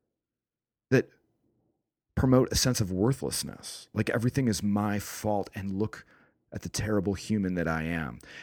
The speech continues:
If we attach ourselves to those thoughts, then all of a sudden the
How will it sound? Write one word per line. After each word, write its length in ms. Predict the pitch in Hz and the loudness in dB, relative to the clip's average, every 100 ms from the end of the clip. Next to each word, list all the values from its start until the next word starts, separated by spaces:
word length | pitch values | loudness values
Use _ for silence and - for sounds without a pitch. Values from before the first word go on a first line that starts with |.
| - | -10
If 160 | 110 | 2
we 300 | 127 120 92 - - _ _ _ | 6 6 4 -4 -20 _ _ _
attach 460 | 131 - 113 139 139 | -4 0 4 4 4
ourselves 420 | 113 - 123 107 | 4 6 4 4
to 120 | - 117 | 2 0
those 460 | 90 123 156 160 | 6 8 8 6
thoughts, 540 | - 64 - - - - _ _ _ _ _ _ _ _ | 2 -2 -4 -8 -10 -10 _ _ _ _ _ _ _ _
then 140 | 120 123 | 2 4
all 160 | 117 | 4
of 60 | 127 | 4
a 40 | |
sudden 340 | 117 135 131 | 4 4 4
the 100 | 113 | 2